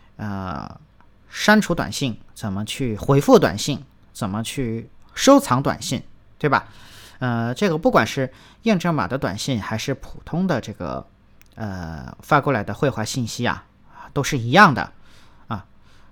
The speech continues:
我们需要在哪条短信上操作，就直接双击长按就可以了。那么接下来呢，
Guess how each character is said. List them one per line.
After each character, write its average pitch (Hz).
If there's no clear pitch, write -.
我 135
们 139
需 220
要 240
在 175
哪 117
条 127
短 113
信 139
上 113
操 180
作， 190
就 110
直 107
接 135
双 156
击 175
长 -
按 202
就 110
可 117
以 110
了。 101
那 247
么 208
接 262
下 254
来 160
呢， 151